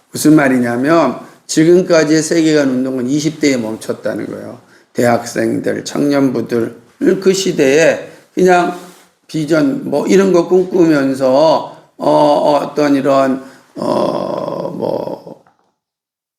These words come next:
한 젊은 시대 과정으로서 이런 세계관 운동을 하였다면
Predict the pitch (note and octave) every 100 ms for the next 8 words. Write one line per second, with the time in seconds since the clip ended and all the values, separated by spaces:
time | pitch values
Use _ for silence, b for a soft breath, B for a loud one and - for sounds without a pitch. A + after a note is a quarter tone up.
0 | _ _ _ _ D#3 D3+ B2+ C3 C#3 C3+
1 | C3+ B2+ - D3+ - C#3 C3+ C3 - A2+
2 | A#2+ C#3 C3 C3 B2+ B2+ - F3 G3+ A3+
3 | - B B _ - E3+ E3 D#3 F3+ D#3+
4 | D#3+ C#3+ B2+ B2 B2+ B2 A#2+ A2+ A2+ A2+
5 | C#3 F3 -